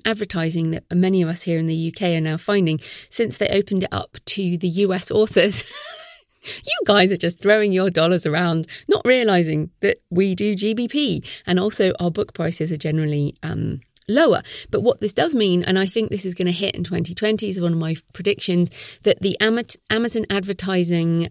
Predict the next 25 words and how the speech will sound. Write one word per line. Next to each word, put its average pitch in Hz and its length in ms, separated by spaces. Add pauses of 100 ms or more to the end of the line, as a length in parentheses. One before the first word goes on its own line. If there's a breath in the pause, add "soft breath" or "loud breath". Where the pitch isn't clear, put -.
um, - 600
boom 190 360
amongst 165 460
indies 170 420 (280 loud breath)
is 175 160
going 175 260
to 170 180
significantly 175 840
impact 202 640 (160)
the 170 80
U 160 240
K, 151 400 (420 loud breath)
um, - 600 (680)
store - 600 (240)
in 180 160
the 165 60
same 170 280
way 160 140
as 156 100
it - 120
has 160 180
in 156 100
the 151 60
U 160 200
S, - 280